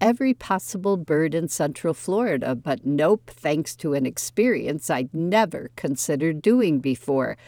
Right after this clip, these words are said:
an airboat ride through a park called Wild Florida. Most of it is a zoo, not a wild park, featuring animals that don't live anywhere near Florida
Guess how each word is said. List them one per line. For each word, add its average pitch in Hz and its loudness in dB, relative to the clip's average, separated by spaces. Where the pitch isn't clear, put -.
an 160 0
airboat 180 2
ride 135 -2
through 156 -2
a 127 -2
park 175 -6
called 139 -4
Wild 165 0
Florida. 147 0
Most 233 2
of 139 -2
it 147 0
is 147 -2
a 151 0
zoo, 165 4
not 156 2
a 143 -2
wild 135 -2
park, 170 0
featuring 214 2
animals 165 0
that 151 0
don't 170 0
live 165 0
anywhere 160 4
near 131 2
Florida 135 0